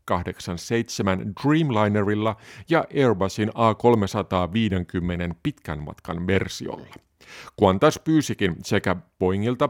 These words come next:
että Airbusilta tarjouksia siitä, mitä koneiden virittäminen maksaisi näitä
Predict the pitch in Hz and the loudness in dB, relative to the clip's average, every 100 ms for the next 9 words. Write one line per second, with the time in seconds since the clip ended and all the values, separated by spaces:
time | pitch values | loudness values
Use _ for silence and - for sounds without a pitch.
0 | - 92 98 - 101 101 113 127 139 123 | -2 -6 -6 -4 -2 -2 -2 -2 -4 -4
1 | - 120 139 123 110 - 139 139 165 147 | -2 0 2 0 -2 -4 -2 -2 -2 0
2 | 139 127 - - - 196 147 - - 170 | 0 -2 -8 -8 -6 0 -2 0 2 4
3 | 143 101 95 90 143 143 113 - 82 87 | 4 4 2 2 0 0 -2 -4 -2 0
4 | 87 101 127 - 98 87 98 87 90 87 | 0 2 0 0 -4 -2 -2 -2 -2 -6